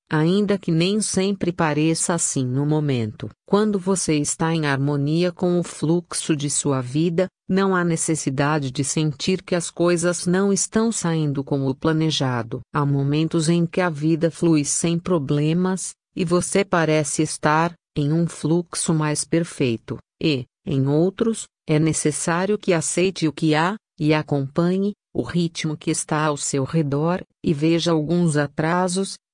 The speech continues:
como uma oportunidade de dar uma olhada ao redor e perceber coisas insignificantes que você teria perdido se ficasse alheio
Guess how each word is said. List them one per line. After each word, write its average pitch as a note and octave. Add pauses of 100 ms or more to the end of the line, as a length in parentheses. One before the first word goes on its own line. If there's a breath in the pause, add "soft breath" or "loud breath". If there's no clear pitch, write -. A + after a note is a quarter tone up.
como F3
uma E3
oportunidade D#3
de D3+
dar D3
uma C#3
olhada D3
ao D#3+
redor D#3 (240)
e D3+
perceber F#3
coisas F#3+
insignificantes F3+ (260)
que F3
você D#3+
teria F#3+
perdido C#3+
se F3+
ficasse D3+
alheio D#3